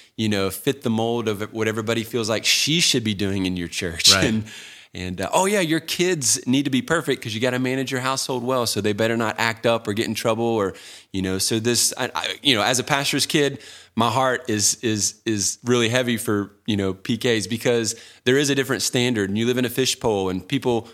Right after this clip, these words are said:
Speaker 1: criticize your parents and they criticize you for not living up to a certain standard. And so, um, w-, I believe it's, it's really just an impossible job description that the average church member feels like their pastor should be doing.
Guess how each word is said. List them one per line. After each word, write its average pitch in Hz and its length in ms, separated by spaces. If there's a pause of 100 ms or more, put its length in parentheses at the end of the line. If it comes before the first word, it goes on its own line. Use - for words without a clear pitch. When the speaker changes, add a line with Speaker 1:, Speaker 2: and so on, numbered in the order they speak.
(120)
Speaker 1:
criticize 127 560
your 117 100
parents 131 520
and 107 60
they 107 80
criticize 120 760
you 120 300
for 113 180
not 113 180
living 117 300
up 117 160
to 120 180
a 110 60
certain - 280
standard. 110 460
And 98 100
so, 110 360 (520)
um, 107 440 (100)
w-, 113 460
I 156 100
believe 180 300
it's, - 320
it's 131 200
really 147 200
just 131 200
an 127 60
impossible 120 640
job 104 300
description 101 560
that 101 280 (520)
the 120 140
average 127 360
church 123 300
member 104 560
feels 110 320
like 101 420
their 104 120
pastor 98 600
should - 200
be 95 80
doing. 90 400